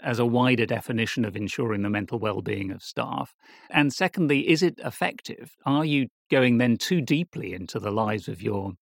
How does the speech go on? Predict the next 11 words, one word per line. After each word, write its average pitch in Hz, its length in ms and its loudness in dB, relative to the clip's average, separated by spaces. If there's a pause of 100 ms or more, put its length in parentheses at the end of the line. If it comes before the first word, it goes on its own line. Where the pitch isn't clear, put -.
employees? 110 560 -2
There 123 100 -4
are - 40 -4
some 143 240 2
things 117 240 0
they 123 140 2
might 120 240 4
not 131 180 0
want 135 280 0
you 110 240 0
to 101 340 -4